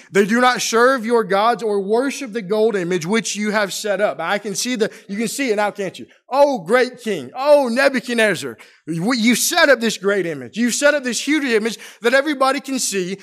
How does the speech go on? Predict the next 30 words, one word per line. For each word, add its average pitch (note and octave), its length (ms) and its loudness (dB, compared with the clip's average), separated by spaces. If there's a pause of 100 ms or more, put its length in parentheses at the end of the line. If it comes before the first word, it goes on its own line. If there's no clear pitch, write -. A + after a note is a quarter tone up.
You've A#3 300 0
called C4 220 4
everybody D4 640 4
down A3 260 2
here, B3 180 2
all A#3+ 220 6
the D#4 80 -2
nations, C4+ 380 0
all C4 140 2
the C#4+ 80 -4
people, C4 260 0
all C4 220 6
the D4 60 -4
languages, G#3 520 -2 (200)
to A#3 100 -2
gather B3+ 360 4
together, B3 440 -2
to A#3+ 120 0
bow A#3+ 340 2
down C4 180 0
and A#3+ 140 -4
to A#3 120 -6
worship A#3+ 640 0 (200)
this B3 200 0
great B3 540 2
image. B3 320 -2
But G#3+ 200 -6
king, D4 340 -2
oh G3 140 -2
king, G#3+ 580 -4